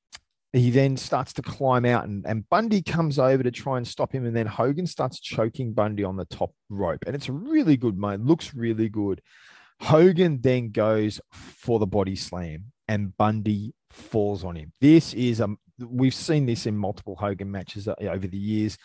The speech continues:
It's a great moment that Hogan seems to like to do. He picks up the big guy, the big guy falls on top of him, and Hogan's struggling. He's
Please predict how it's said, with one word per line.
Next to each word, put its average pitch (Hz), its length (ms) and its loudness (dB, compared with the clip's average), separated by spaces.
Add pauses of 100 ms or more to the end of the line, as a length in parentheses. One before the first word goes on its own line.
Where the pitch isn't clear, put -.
(400)
It's 110 180 -4
a 107 40 -6
great 107 360 0
moment 104 400 -4
that 104 100 -4
Hogan 107 340 -2
seems 101 280 -6
to 98 100 -10
like 101 280 -6
to 110 120 -10
do. 107 100 -6
He 104 100 -2
picks - 320 -4
up 120 120 -6
the 120 80 -2
big 107 260 -2
guy, 110 200 0
the 98 80 -2
big 107 220 -4
guy 110 180 2
falls 110 380 0
on 107 120 -4
top - 220 -10
of 104 120 -2
him, 101 180 -2
and 101 80 -4
Hogan's 101 460 -2
struggling. 95 460 -6
He's 101 200 -8